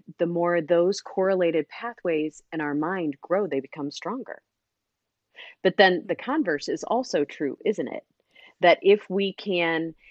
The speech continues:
have calm and happy thoughts, those parts of our brain will become stronger.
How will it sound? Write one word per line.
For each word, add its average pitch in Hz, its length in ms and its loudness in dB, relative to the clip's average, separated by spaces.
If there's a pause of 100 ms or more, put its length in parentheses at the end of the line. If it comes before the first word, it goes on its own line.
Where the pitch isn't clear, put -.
(100)
have 170 340 -2
calm 185 600 0 (100)
and 156 160 -2
happy 202 640 -2
thoughts, 143 440 -4 (360)
those 226 580 6
parts - 400 -10
of 160 140 -8
our 156 180 0
brain 139 460 -6
will 165 180 0
become 147 420 -4
stronger. 131 640 -6